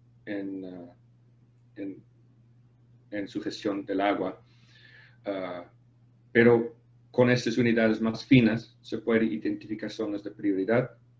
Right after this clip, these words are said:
y también hacer los análisis, análisis espaciales, ah, y hacer,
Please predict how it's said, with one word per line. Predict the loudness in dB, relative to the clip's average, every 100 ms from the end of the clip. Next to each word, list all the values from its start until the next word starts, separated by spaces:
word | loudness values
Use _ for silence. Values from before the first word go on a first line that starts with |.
| _
y | -4 -4
también | -2 0 4 4 2
hacer | -2 -4 -2
los | -2
análisis, | -4 -6 -6 -10
análisis | -8 -4 -4 -6 -12
espaciales, | -14 -12 -14 0 2 2 0 -6 -20 _ _ -8
ah, | -6 -4 -6 -8 -12 _ _ _ _ _ _ _
y | 0 2 2 2 -2 -8 _ _ _ _ _ _ _ _ _
hacer, | -6 2 4 4 2